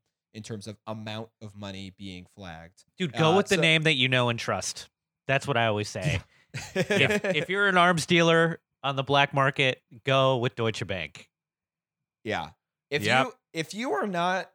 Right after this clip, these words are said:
Speaker 1: going with Deutsche Bank, you are the biggest sucker on earth. I'm, I don't understand
Speaker 3: <laughs>
Speaker 1: why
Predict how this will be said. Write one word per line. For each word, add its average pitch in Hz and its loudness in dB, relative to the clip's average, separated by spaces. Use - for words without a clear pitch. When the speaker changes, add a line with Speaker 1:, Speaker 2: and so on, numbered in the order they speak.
Speaker 1:
going 135 -4
with 127 -8
Deutsche 120 -6
Bank, 127 -6
you 139 -8
are 165 -4
the 123 -10
biggest 110 -10
sucker 98 -12
on 101 -10
earth. 90 -14
I'm, 101 -14
I 110 -4
don't 117 -4
understand 113 -10
Speaker 3:
<laughs> - -14
Speaker 1:
why 104 -10